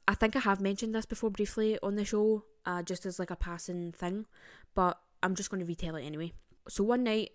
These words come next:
my dad was at my house watching the football with my sister, and I had had a very stressful day at work that day. So my sister ran me, like, a nice bath, she lit some candles, put some bath salts, all that kind of stuff.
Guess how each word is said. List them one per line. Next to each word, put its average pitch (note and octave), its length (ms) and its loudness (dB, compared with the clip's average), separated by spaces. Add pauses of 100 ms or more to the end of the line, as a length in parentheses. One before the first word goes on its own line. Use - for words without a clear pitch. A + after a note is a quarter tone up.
my F3+ 280 -2
dad F3 400 -2
was F3+ 120 -6
at - 100 -8
my F3 120 -4
house F3 420 -2 (100)
watching F3 400 -4
the E3+ 60 -6
football C4+ 480 0
with F#3+ 160 -2
my E3 100 -6
sister, G#3+ 480 -2 (540)
and F3+ 140 0
I F3+ 80 2
had F#3 120 2
had F#3+ 180 0
a F#3 40 2
very F#3+ 200 2
stressful F3 380 -2
day F3 80 2
at - 80 -2
work - 180 -2
that G3+ 200 -2
day. G3 240 4 (960)
So - 140 -6
my F#3 80 -2
sister F#3 460 -2
ran F3 260 0
me, E3+ 120 -2
like, E3 140 -6
a F3 40 -6
nice D#3+ 200 -4
bath, G3 400 0
she - 160 -8
lit - 160 -6
some F3+ 160 -8
candles, F3+ 600 -2
put - 160 -4
some F3 180 -8
bath F3 180 0
salts, - 340 -4
all F3+ 80 -6
that - 160 -6
kind F3 100 -12
of E3+ 80 -8
stuff. - 280 -10